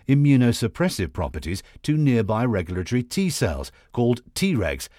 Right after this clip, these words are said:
and regulatory B cells, called Bregs. Eosinophilic esophagitis, or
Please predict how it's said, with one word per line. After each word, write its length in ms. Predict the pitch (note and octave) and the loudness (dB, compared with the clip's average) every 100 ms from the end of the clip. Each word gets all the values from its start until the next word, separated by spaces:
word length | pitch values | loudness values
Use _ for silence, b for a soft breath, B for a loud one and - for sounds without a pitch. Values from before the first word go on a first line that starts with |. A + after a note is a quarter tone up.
| b | b
and 220 | A#2 A2+ A#2+ | -2 0 2
regulatory 560 | F#3 G3 F3 D3+ C#3+ | 2 2 2 2 0
B 300 | G#2 G2+ G3+ | -2 -2 0
cells, 440 | - F#2+ C2+ G2+ - | 0 -4 -4 -6 -4
called 300 | C3+ D3+ - _ _ - | -2 -2 -4 _ _ -2
Bregs. 600 | G3 D#3+ F2+ C#2 A#1+ - _ _ _ _ _ _ | 0 2 0 -2 -6 -12 _ _ _ _ _ _
Eosinophilic 840 | D#3+ G#3 F3+ - G2+ E2 - A2 D#2+ | 0 2 2 0 -2 0 0 0 -2
esophagitis, 840 | F2 A2+ E2+ E2+ C#3+ E3+ C3 B2 - | -4 -4 -6 -4 -2 0 0 -2 -4
or 240 | F#2+ | -4